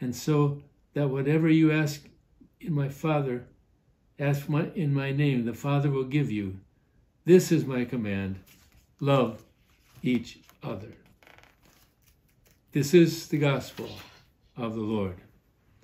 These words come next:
God has spoken to us, and we speak to him in our words of confession, the Apostles' Creed.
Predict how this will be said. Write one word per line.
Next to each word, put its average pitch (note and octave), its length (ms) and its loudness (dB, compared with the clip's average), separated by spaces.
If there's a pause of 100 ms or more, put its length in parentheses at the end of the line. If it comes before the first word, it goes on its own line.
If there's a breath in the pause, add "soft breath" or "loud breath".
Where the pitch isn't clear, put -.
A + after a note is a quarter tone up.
(600)
God C#3 200 -2
has C#3 140 -4
spoken C#3+ 460 -2
to B2+ 160 -4
us, D3+ 340 -2
and C#3 180 0
we C#3+ 320 -2
speak - 640 -8
to E3+ 140 -2
him C#3 440 2
in B2 160 -6
our B2 160 -2
words C#3 380 -4 (600)
of C#3 160 -4
confession, C3 760 -4 (460)
the D3+ 80 -6
Apostles' B2+ 460 -8
Creed. A2+ 420 -12